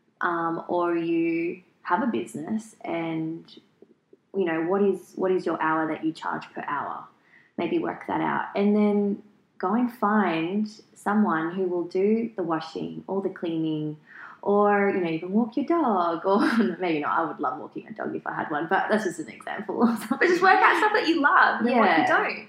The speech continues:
Speaker 1: Yeah, what don't you love? Like, you know what I want, actually? Can I tell you?
Speaker 2: Yeah. <laughs> Tell me.
Speaker 1: I really want someone to come to my house,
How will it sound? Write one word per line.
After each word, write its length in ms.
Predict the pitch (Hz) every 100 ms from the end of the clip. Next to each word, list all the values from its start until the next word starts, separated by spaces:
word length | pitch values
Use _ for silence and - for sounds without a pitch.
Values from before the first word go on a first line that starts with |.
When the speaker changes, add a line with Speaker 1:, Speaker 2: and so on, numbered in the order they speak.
| 185
Speaker 1:
Yeah, 140 | 202 170
what 180 | 226 226
don't 260 | 190 196
you 100 | 190
love? 240 | 165 139 131
Like, 260 | 170 165 165 - - - - -
you 120 | 220
know 80 | 277
what 100 | 233
I 80 | 208
want, 360 | 185 170 180 277 - _
actually? 520 | - - - 220 240 - _ _ _
Can 120 | - 208
I 40 |
tell 220 | 202 190
you? 200 | 202 -
Speaker 2:
Yeah. 260 | 254 294 - 214 214
<laughs> 200 | 220 -
Tell 200 | - 320
me. 180 | 226 214 - - 415 320 -
Speaker 1:
I 500 | 208 226 285 320 302
really 540 | 214 175 196 220 233 262
want 340 | 208 185 - -
someone 520 | 180 175 - - 208
to 100 | 196
come 240 | - 190
to 80 | 196
my 140 | 240
house, 400 | 226 - - 302